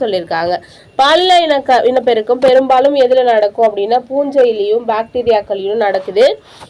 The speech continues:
அப்போ ஒரு, ஒரு பூஞ்சை இழையில இருந்து ஒரு வித்தகம் அப்படின்னு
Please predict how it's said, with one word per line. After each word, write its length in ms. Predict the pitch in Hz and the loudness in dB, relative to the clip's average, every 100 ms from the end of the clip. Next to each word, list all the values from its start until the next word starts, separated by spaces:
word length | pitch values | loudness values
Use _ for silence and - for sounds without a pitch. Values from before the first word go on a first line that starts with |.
| - | -10
அப்போ 320 | - 262 277 | -4 0 4
ஒரு, 280 | 269 302 311 | 4 4 0
ஒரு 240 | 262 269 262 | 4 2 2
பூஞ்சை 440 | 240 320 311 320 | -2 -2 -2 2
இழையில 400 | 262 254 262 254 | 2 4 2 2
இருந்து 320 | 220 220 269 | 0 2 0
ஒரு 400 | 285 247 233 330 | 2 2 4 2
வித்தகம் 580 | 277 277 - 320 285 294 | -2 -10 -2 0 2 0
அப்படின்னு 300 | 233 196 240 | -2 -4 -12